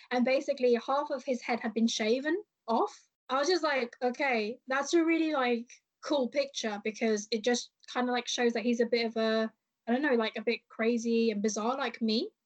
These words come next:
I just, it just stood out, and I was just like, "Wow." And also, he looked cute. <laughs> That's a match with him. Yeah, sure. I'll, I'll accept that match. Yeah.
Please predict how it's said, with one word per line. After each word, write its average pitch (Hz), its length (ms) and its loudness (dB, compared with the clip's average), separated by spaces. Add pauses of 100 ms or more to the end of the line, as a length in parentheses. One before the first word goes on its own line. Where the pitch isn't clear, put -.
I 294 80 -2
just, 415 180 2
it 370 160 2
just 427 160 0
stood 370 240 2
out, 226 280 0
and 240 80 -6
I 247 40 -4
was 254 80 -8
just 285 180 -12
like, 247 140 -4
"Wow." 254 200 -2
And 285 140 0
also, 415 220 2
he 330 120 6
looked 359 240 -4
cute. 247 400 0
<laughs> - 40 -6
That's 494 1040 0
a 427 40 -2
match 403 180 -2
with 494 240 4
him. 302 60 -2
Yeah, 523 200 2
sure. 494 300 4
I'll, 466 220 0
I'll 415 180 0
accept 233 300 -2
that 233 180 -2
match. 311 280 -2
Yeah. 381 240 -4